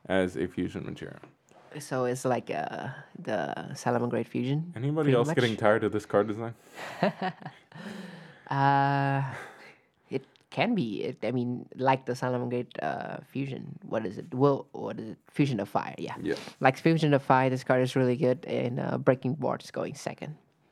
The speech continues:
Speaker 2: Uh, which is probably its own, like, the, the only thing it'll be using for.
Speaker 1: Agreed.
Speaker 2: Uh, yeah, because the fusion is quite underwhelming. It's not, uh, Violet Chimera for sure.
Speaker 1: A-, and it is searchable,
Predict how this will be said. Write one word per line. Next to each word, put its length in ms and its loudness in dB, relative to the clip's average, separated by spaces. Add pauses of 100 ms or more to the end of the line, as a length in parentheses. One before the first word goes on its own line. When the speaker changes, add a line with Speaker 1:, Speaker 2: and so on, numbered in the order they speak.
(920)
Speaker 2:
Uh, 300 -2
which 260 -4
is 160 -6
probably 1300 0 (140)
its 320 2 (100)
own, 440 6
like, 180 -2 (100)
the, 280 0
the 160 4
only 240 4
thing 180 -2
it'll 160 -4
be 100 -8
using 380 -8
for. 380 -8
Speaker 1:
Agreed. 340 -8 (760)
Speaker 2:
Uh, 320 -4 (840)
yeah, 200 2
because 280 -2
the 80 0
fusion 300 0
is 160 -4
quite 280 0
underwhelming. 560 -2
It's 160 -4
not, 260 0
uh, 240 -6 (300)
Violet 360 4
Chimera 380 -6
for 160 -8
sure. 260 -12 (160)
Speaker 1:
A-, 120 -12 (120)
and 200 2
it 80 8
is 200 8
searchable, 520 2